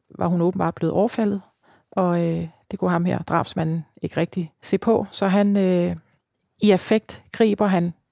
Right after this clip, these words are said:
et instrument og simpelthen slår den her mand.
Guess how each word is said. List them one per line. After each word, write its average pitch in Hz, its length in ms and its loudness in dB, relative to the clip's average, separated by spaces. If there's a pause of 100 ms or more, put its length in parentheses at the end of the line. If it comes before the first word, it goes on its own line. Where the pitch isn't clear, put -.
(280)
et 190 120 4
instrument 185 640 0
og 190 160 0
simpelthen 185 300 2
slår 175 260 2
den 175 160 0
her 170 100 0
mand. 156 180 0